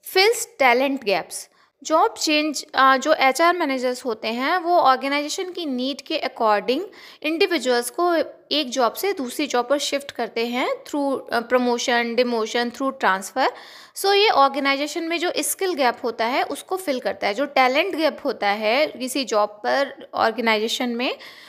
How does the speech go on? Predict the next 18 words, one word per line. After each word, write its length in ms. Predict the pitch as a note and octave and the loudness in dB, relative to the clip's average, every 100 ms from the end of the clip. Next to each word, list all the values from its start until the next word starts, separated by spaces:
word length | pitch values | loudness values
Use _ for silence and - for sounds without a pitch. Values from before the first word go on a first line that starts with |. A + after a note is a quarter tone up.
| - | -12
उस 340 | E4 F#4 - - | -6 -6 -6 -6
चीज़ 300 | C4 C4 - | -4 -4 0
को, 300 | C#4 E4+ G4+ | 4 4 4
उस 480 | - E4 - - | 0 -2 -2 0
सिचुएशन 680 | D#4+ D4 C#4+ C4+ A#3 A3+ B3 | 0 0 -2 0 0 0 -4
को 320 | A#3+ F#4+ C#5+ - - - - | -2 -2 -2 -8 -20 -20 -2
जॉब 200 | C#4+ D4+ | 0 0
चेंज 320 | - C4+ C4 | 0 -2 -2
के 120 | - | -2
through 260 | C4 - C#5 | -2 0 0
फिल 240 | - C4 | 2 -4
किया 220 | A#3 F#3+ | -2 -4
जा 140 | F3 F3+ | -4 -6
सकता 340 | - F#3 - | -10 -14 -18
है। 240 | F3+ F3+ - _ F#4+ | -18 -18 -20 _ -2
नेक्स्ट 300 | A4+ A#4+ - | -2 -2 -2
पॉइंट 420 | - D#4 D#4 D4 | 4 4 2 -4
है 520 | C4+ B3 A#3+ - - | -2 0 0 -4 -12